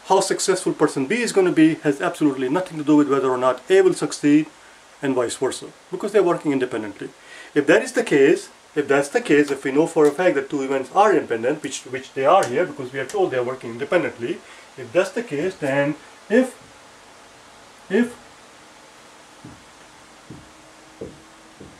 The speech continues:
I don't know what happened to it. If events, if events A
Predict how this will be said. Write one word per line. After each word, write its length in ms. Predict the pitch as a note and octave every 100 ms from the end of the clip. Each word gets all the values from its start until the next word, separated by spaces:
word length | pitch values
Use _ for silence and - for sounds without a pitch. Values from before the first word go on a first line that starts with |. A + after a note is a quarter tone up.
| - - - - -
I 20 |
don't 240 | A2+ A2 A#2
know 60 |
what 120 | B2 A#2+
happened 260 | C3+ C#3+
to 80 | -
it. 180 | A2+ - - - - - - - - - - - - - - - - - - - - - - - - - - _ _ - - - - - - - - _ - - - - - - - - - - - -
If 260 | E3+ F#3+ - - - -
events, 420 | C#3+ D#3 D#3 D3+ - - - - - - - - -
if 240 | F#3 -
events 380 | D3+ D3+ D3+ -
A 420 | D#3 C#3+ D3 D3+